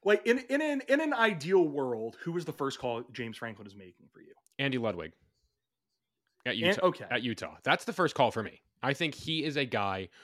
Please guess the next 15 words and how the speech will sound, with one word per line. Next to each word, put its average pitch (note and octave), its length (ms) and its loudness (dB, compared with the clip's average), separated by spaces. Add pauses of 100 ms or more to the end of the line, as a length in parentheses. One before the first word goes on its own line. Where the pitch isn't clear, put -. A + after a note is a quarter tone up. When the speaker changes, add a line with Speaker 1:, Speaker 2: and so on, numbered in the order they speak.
(200)
Speaker 2:
who A2+ 260 -4
has G#2+ 160 -12
run A2+ 260 -4
a G#2+ 140 -8
very G#2+ 420 -2
unique C3 420 -6
offense. F#2+ 600 -4
I G#2 160 -8
think G#2 320 -8 (300)
teams C#3+ 360 2
go A#2 220 0
through A2 260 -10
hell A#2 320 0
playing A#2 440 -6
Utah. F2+ 500 -6